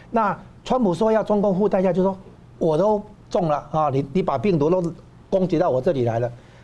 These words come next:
哦，甚至于攻击到白宫了，所以呢，他当然要大量索赔。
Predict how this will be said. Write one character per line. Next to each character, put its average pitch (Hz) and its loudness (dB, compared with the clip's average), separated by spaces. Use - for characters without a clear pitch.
哦， 151 -2
甚 185 0
至 185 4
于 165 2
攻 185 0
击 151 2
到 170 0
白 139 -2
宫 147 -2
了， 135 2
所 175 0
以 180 4
呢， 147 0
他 185 -4
当 180 -4
然 143 -2
要 147 2
大 160 -4
量 135 0
索 113 -6
赔。 98 -10